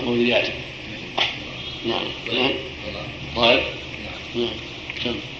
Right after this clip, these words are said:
Speaker 2: وعلى آله وصحبه أجمعين. قال رحمه الله تعالى:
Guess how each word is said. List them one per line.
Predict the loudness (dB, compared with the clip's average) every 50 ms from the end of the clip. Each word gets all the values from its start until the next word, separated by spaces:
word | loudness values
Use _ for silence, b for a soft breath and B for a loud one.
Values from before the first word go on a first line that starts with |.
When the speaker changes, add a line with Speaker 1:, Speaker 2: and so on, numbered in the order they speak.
| -10 -10 -10 -10 -10 -10 -10 -12 -12 -12 -6 -4 -4 -4 -4 -8 -8 -4 -2 -2 0 2 2 0 0 0 0 2
Speaker 2:
وعلى | 2 4 4 2 2 2 2
آله | 4
وصحبه | 6 6 6 6 4 0 -2 0 0 2 2 2
أجمعين. | 2 2 4 4 6 6 4 4 4 4
قال | 4 6 6 4
رحمه | 4 2 2 2 4 6
الله | 8 8 8 8 8 6
تعالى: | 8 8 10 10 10 10 8 8 6 4